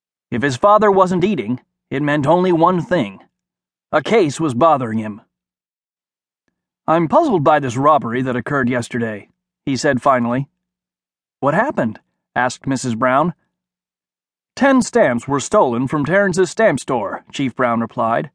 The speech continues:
"Mister Terrence says they were collectively worth thousands of dollars." "Was every stamp valuable?" Missus Brown asked. Chief Brown checked his notes.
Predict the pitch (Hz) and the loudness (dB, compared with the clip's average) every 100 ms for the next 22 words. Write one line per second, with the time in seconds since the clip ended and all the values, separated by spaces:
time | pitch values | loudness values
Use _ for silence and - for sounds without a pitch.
0 | _ _ _ _ _ _ _ 254 - 190 | _ _ _ _ _ _ _ -4 0 2
1 | 196 180 151 151 165 151 151 147 143 - | 4 4 2 0 0 2 0 2 0 0
2 | 151 196 151 127 131 143 139 - 175 160 | 0 0 0 -2 0 0 0 2 2 2
3 | 139 127 120 147 170 104 87 - _ _ | 0 -2 0 4 4 2 -6 -20 _ _
4 | _ _ _ _ _ _ _ _ _ _ | _ _ _ _ _ _ _ _ _ _
5 | 139 127 104 139 139 190 - 202 208 202 | -2 -2 -2 -2 0 -2 0 0 0 2
6 | 202 233 277 - _ _ _ _ 139 127 | 2 2 -2 -4 _ _ _ _ -6 -4
7 | 127 143 139 135 135 143 - - _ _ | -2 2 2 2 2 0 -4 -16 _ _
8 | _ _ _ _ _ _ _ _ _ _ | _ _ _ _ _ _ _ _ _ _
9 | - 349 254 226 202 202 233 214 208 165 | 0 2 4 2 2 0 -2 0 0 0
10 | 190 113 - - | 0 0 -4 -18